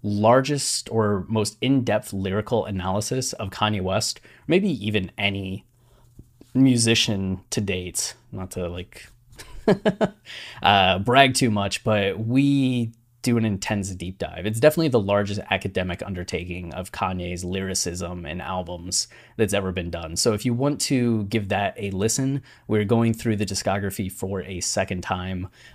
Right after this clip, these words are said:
Our College Dropout episodes are currently available on iTunes, Spotify,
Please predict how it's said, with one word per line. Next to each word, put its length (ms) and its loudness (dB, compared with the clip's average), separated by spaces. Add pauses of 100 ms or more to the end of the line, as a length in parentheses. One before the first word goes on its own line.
Our 220 2
College 340 4
Dropout 420 2
episodes 480 -2
are 120 -10
currently 340 -2
available 520 0
on 540 -4
iTunes, 680 2
Spotify, 720 0